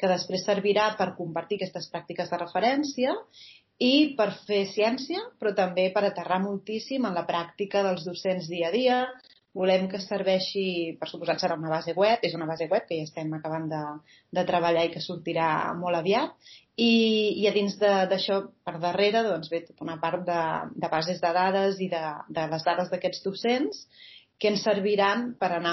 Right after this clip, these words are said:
millorant i per anar actualitzant aquesta competència i que la gent que es vulgui formar de manera més genèrica o de manera més, mm, com mitjançant assessories, per exemple, doncs també ho pugui tenir l'oportunitat de fer-ho. És un observatori,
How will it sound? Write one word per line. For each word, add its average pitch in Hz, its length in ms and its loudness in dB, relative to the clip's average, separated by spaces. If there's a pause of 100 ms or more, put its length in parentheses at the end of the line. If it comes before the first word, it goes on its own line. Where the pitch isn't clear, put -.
millorant 190 420 0
i 220 80 -4
per 175 160 -4
anar 165 160 -8
actualitzant 180 640 -4
aquesta 170 260 -8
competència 190 560 -2
i 269 80 -4
que - 80 0
la 170 100 2
gent 175 160 -6
que 185 120 -4
es 180 80 -8
vulgui 196 260 0
formar 208 460 -2 (320)
de - 180 0
manera 175 400 2
més 185 160 0
genèrica 190 560 -2
o 190 80 0
de 180 140 0
manera 175 400 0
més, 175 580 -6
mm, 170 500 -6
com 165 200 -2 (420)
mitjançant 180 400 2
assessories, 202 580 0
per 190 140 0
exemple, 254 480 0 (360)
doncs 196 200 0
també 180 240 2
ho 170 80 -6
pugui 185 240 0
tenir 160 220 0 (100)
l'oportunitat 165 640 -4
de 160 100 -4
fer-ho. 160 360 -2 (340)
És 190 320 6
un 214 80 4
observatori, 202 720 2